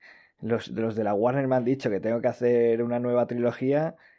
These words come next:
y si no la hacen sin mí. O sea, ya te está justificando directamente por qué ha hecho esa película. Porque es cierto que esto fue hace ya mucho tiempo,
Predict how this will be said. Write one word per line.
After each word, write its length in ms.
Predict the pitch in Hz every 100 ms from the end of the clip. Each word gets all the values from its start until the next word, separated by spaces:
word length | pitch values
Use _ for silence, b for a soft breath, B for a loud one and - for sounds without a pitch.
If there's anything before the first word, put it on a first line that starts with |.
| b
y 100 | 117
si 140 | - 113
no 120 | 117
la 100 | 123
hacen 200 | 151 123
sin 240 | 101 87
mí. 180 | 110 123
O 60 | -
sea, 140 | 104
ya 100 | 101
te 60 | 117
está 180 | - 120
justificando 600 | 131 - 120 120 120 123
directamente 500 | 127 127 120 120 127
por 240 | 120 104
qué 200 | 131 143
ha 80 | 104
hecho 160 | 98 101
esa 160 | 85
película. 480 | - 120 - - - _ _ _ _ _ _ _ _ _ _ _
Porque 240 | - 113 123
es 100 | -
cierto 420 | 143 147 143 113
que 80 | 110
esto 360 | - 117 113 104
fue 160 | 110
hace 180 | 101 107
ya 100 | 98
mucho 260 | 107 - 113
tiempo, 440 | 123 123 165 185